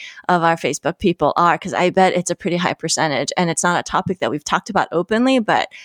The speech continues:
I know that there's, there's a lot, and we, um, really wanna encourage, encourage them, 'cause they're actually doing the harder work of doing two jobs instead of, um, just one. So we wanna be an encouragement and a resource for them as well. So thank you so much, Peter, for joining us.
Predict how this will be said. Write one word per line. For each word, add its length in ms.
I 140
know 200
that 260
there's, 260
there's 240
a 80
lot, 420
and 160
we, 140
um, 280
really 240
wanna 220
encourage, 580
encourage 240
them, 100
'cause 140
they're 80
actually 340
doing 300
the 80
harder 420
work 400
of 360
doing 180
two 180
jobs 480
instead 420
of, 320
um, 220
just 320
one. 360
So 380
we 100
wanna 280
be 100
an 80
encouragement 720
and 160
a 60
resource 380
for 140
them 240
as 200
well. 240
So 240
thank 260
you 60
so 180
much, 280
Peter, 260
for 160
joining 360
us. 440